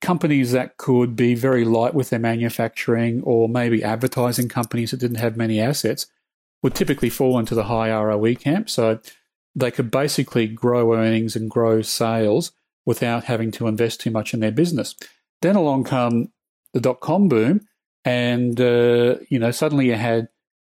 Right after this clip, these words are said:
I guess you could call them factories producing products, but,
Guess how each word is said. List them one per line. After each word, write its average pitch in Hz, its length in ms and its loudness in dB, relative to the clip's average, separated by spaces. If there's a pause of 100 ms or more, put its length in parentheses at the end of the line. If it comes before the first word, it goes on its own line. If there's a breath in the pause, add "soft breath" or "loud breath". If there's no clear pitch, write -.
(140)
I 120 100 -4
guess 117 300 -2
you 107 120 -4
could 120 120 -8
call 123 260 0
them 110 160 -2
factories 127 600 -2
producing 117 560 -2
products, 123 500 -2
but, 113 180 -4